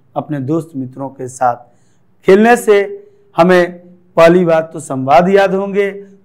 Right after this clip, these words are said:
दूसरे में इन लोगों के नाम याद होंगे, महाभारत के पात्रों का, महाभारत में जो हीरो हैं उनका नाम याद होगा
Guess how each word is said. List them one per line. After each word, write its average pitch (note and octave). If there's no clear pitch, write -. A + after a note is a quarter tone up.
दूसरे D#3+
में E3+
इन D3+
लोगों D3+
के D3+
नाम C#3+
याद F#3+
होंगे, F#3+
महाभारत D3+
के C#3
पात्रों E3
का, F3+
महाभारत B2+
में C#3
जो C#3
हीरो E3
हैं E3
उनका C#3+
नाम D3+
याद F#3
होगा F#3+